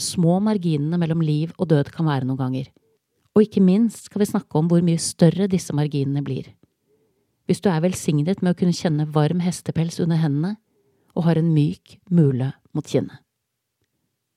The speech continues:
Du har nettopp hørt episode hundre og tjueto fra Hestenes Klan, en podcast om hester og hestefolk.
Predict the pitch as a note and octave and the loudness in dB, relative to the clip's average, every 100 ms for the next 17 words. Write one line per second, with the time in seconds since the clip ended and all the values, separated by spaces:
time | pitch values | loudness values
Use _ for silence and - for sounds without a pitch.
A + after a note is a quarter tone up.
0 | _ - A#3 C4 A#3+ B3 A3+ G#3 - G#3 | _ 2 4 4 2 2 4 2 0 -2
1 | A3+ G#3+ D3 F3 G3 G3+ D3 D3+ - G3 | 0 0 2 2 2 2 0 -2 0 0
2 | - G#3+ G#3 D#3+ _ _ C3+ A#2+ A2+ F3 | 2 0 0 -8 _ _ -4 -4 0 -2
3 | - E3 E3 - E3 F3 E3+ D3+ D3 - | 0 -4 -4 0 2 2 0 -2 -4 -6
4 | - - E3 - C#3 F3+ - - D#3+ F3 | -6 -6 -4 -4 -2 -2 -2 -4 0 0
5 | F3 - E3 E3+ - C3+ - - | -2 -2 0 0 -2 -12 -12 -18